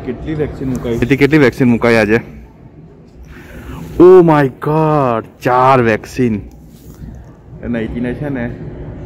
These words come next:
અહીંના ગવર્મેન્ટના rule પ્રમાણે ચાર વેક્સિન missing હતી. ઇન્ડિયાના rule પ્રમાણે તો બધી મુકાઈ હતી, પણ અહીંના પ્રમાણે ચાર બાકી હતી, એટલે ચાર વેક્સિન આજે મારી દીધી છે. નૈતિને આજે full rest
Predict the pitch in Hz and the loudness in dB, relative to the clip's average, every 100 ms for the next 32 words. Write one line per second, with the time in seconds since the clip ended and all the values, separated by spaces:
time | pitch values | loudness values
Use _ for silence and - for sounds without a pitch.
0 | 127 139 143 165 143 127 127 131 127 127 | -4 -2 -2 -4 -4 -4 -4 -6 -6 -6
1 | 123 117 117 123 120 117 113 117 120 117 | -6 -6 -8 -8 -8 -8 -8 -6 -6 -6
2 | 110 - 123 117 107 113 104 85 92 - | -8 -8 -6 -6 -6 -10 -10 -12 -14 -14
3 | - - - - - - - 123 127 131 | -14 -14 -14 -14 -14 -12 -6 -2 -2 -2
4 | 131 127 127 131 131 135 131 120 170 151 | -2 -4 -4 -6 -6 -6 -6 -6 -6 -6
5 | 117 110 113 117 113 131 127 127 123 117 | -6 -6 -6 -8 -6 -6 -6 -8 -8 -6
6 | 120 113 113 110 - 143 113 110 - 127 | -6 -4 -6 -8 -8 -8 -6 -8 -8 -6
7 | 139 131 120 - 123 120 104 107 113 117 | -4 -4 -8 -10 -12 -8 -8 -8 -8 -8
8 | 135 120 104 110 98 104 - - - - | -8 -10 -10 -12 -14 -14 -16 -16 -16 -16
9 | - - - - 117 110 127 127 120 120 | -16 -16 -16 -10 -10 -8 -8 -6 -4 -6
10 | 123 - 156 139 123 123 - | -8 -6 -4 -4 -4 -4 -6